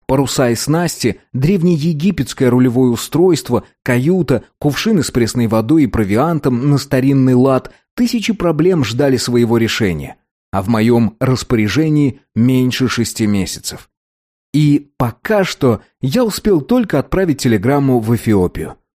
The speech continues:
Бумагу, карандаш. Надо пускать машину на полный ход.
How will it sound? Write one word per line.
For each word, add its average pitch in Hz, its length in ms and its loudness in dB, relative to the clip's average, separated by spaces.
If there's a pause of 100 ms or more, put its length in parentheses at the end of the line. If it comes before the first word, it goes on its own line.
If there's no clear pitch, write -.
Бумагу, 143 800 0 (140)
карандаш. 117 680 -2 (260)
Надо 139 340 0
пускать 139 640 -2
машину 127 540 0
на 117 160 2
полный 120 380 2
ход. 104 420 -2